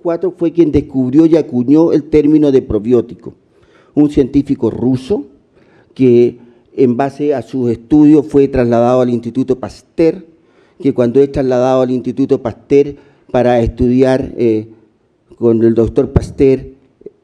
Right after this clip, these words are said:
cómo funcionaban los glóbulos blancos, él particularmente estaba estudiando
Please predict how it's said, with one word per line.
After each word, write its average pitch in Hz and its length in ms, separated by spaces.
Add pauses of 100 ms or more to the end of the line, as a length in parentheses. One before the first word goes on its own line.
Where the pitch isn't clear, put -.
(580)
cómo 151 280
funcionaban 131 680
los 120 140
glóbulos 120 340
blancos, 147 380
él - 80
particularmente 123 720
estaba 123 240
estudiando 120 640